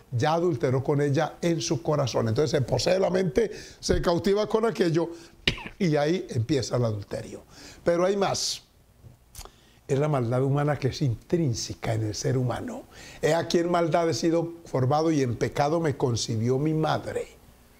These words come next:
dijo David. Y veamos esto que está en Jeremías, capítulo cinco. Oiga, me llamó la atención esto. Santo es el Dios del cielo. Jeremías cinco, siete, ocho y nueve. Miren hasta dónde se degrada el ser humano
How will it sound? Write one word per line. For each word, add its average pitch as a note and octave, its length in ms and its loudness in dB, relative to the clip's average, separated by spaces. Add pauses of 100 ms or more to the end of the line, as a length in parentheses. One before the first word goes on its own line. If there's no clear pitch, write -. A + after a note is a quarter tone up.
(560)
dijo C3 260 2
David. C3 300 2 (420)
Y D#3+ 100 2
veamos F#3 420 2
esto F3+ 320 0
que - 80 -2
está C#3 180 0
en B2 80 0
Jeremías, B2 800 0 (280)
capítulo E3+ 560 0
cinco. C3+ 500 0 (300)
Oiga, D#3 220 2
me C3 140 2
llamó C3+ 260 2
la F#3 80 2
atención D#3 540 0
esto. - 480 -4 (100)
Santo C3+ 480 -2
es - 100 -4
el B2+ 140 0
Dios B2+ 160 2
del A#2+ 120 0
cielo. B2 280 0
Jeremías C3+ 440 2
cinco, F3+ 340 0
siete, D3+ 520 0 (300)
ocho D3 380 0
y D#3+ 80 0
nueve. E3 460 -2 (600)
Miren G3+ 360 2
hasta C3+ 340 -2
dónde F3+ 600 0
se - 220 -2
degrada D3+ 580 2
el D3+ 80 0
ser F3 220 2
humano C3+ 420 0